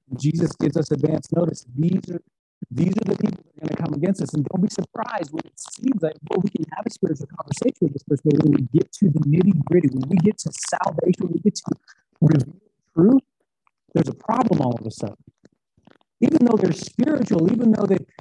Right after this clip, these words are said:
they're open to having that kind of conversation, when we are exclusive, just as Scripture is exclusive,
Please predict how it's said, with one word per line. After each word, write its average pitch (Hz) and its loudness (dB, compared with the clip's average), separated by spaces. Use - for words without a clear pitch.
they're 170 -2
open 240 2
to 190 -2
having 190 -6
that 175 -8
kind 185 -8
of 151 -10
conversation, 180 -2
when 156 -2
we - 0
are 160 -2
exclusive, 185 -2
just - -4
as 143 -4
Scripture - -6
is 151 -2
exclusive, 151 -2